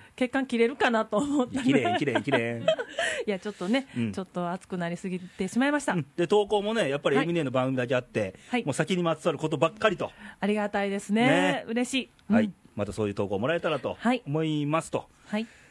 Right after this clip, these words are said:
Speaker 2: で、来週のレイディオなんですけども、
Speaker 1: うん。
Speaker 2: ケニーですね。
Speaker 1: ね、来ましたね。
Speaker 2: 月末なんでね。
Speaker 1: はい。
Speaker 2: 月末か。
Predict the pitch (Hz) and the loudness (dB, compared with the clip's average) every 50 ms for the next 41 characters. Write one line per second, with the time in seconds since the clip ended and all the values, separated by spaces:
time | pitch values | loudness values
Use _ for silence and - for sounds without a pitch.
0 | - - - - 214 208 254 269 262 - - 277 269 262 247 240 233 233 226 226 | -20 -16 2 2 4 4 4 2 0 0 -2 -2 0 0 0 0 0 -2 -2 -2
1 | 220 220 214 214 214 208 208 202 196 196 190 180 185 175 160 143 123 117 110 101 | 0 0 0 0 0 0 0 0 0 -2 0 0 0 0 0 0 -2 -4 -6 -10
2 | 98 - - 104 101 107 143 175 147 - - _ - 233 240 190 - _ _ _ | -10 -8 -6 -4 -2 0 2 0 0 -2 -8 _ -2 -2 -2 -2 -6 _ _ _
3 | _ _ _ _ _ _ - - - - 117 123 139 160 139 - - - - 117 | _ _ _ _ _ _ -16 -12 -4 -2 0 0 0 -2 -4 -6 -6 -6 -6 -6
4 | 110 - - _ _ _ _ _ - 175 180 185 185 185 - - 196 196 202 - | -6 -8 -14 _ _ _ _ _ -8 -6 -4 -4 -4 -4 -4 -4 -4 -4 -2 -2
5 | 233 208 202 208 214 214 220 220 220 220 214 131 123 - - 123 123 120 120 - | -2 0 0 0 0 0 0 0 0 0 0 -2 -2 -2 -4 -4 -4 -2 -2 -4
6 | 117 95 90 95 82 90 113 156 180 160 - 180 208 226 247 240 233 - _ _ | -6 -6 -6 -8 -6 -2 -2 0 0 -2 -2 0 0 2 0 0 -4 -10 _ _
7 | _ - _ _ - - 120 143 147 147 - 175 143 - 165 - - - 147 113 | _ -20 _ _ -10 -2 0 0 0 0 -2 0 0 0 0 0 0 -2 -2 -2
8 | 107 98 | -2 -6